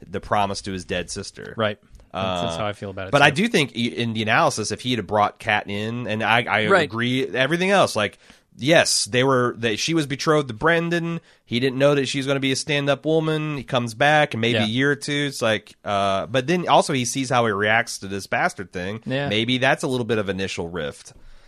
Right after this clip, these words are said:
Speaker 1: I
Speaker 2: Yeah, I, I get what you're saying, and I think you're right. It's not like, I,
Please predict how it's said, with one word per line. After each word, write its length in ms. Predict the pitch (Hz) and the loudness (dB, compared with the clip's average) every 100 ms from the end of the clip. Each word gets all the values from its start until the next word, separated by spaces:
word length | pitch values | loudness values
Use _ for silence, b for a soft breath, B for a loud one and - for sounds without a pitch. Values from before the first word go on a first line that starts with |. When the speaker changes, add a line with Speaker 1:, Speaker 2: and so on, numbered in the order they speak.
| b | b
Speaker 1:
I 200 | - 110 - _ B B B B | -2 -2 -4 _ B B B B
Speaker 2:
Yeah, 260 | 226 247 202 | 4 4 4
I, 120 | 214 _ 170 | -2 _ 2
I 100 | 180 | 2
get 380 | 151 202 - | 4 0 2
what 180 | 180 180 | 0 0
you're 120 | 147 135 | -2 -2
saying, 420 | 156 147 160 160 | 2 2 2 0
and 80 | 127 | -2
I 80 | |
think 320 | 117 139 120 123 | -2 -4 -4 -6
you're 260 | 123 120 | -4 -2
right. 800 | 113 110 110 110 117 117 143 175 143 | -4 -10 -12 -4 2 2 2 -2 -8
It's 260 | 127 - | -10 -6
not 280 | 135 127 117 | -2 -2 -2
like, 320 | 120 110 - _ _ _ _ _ | -2 -4 -8 _ _ _ _ _
I, 80 | - | -16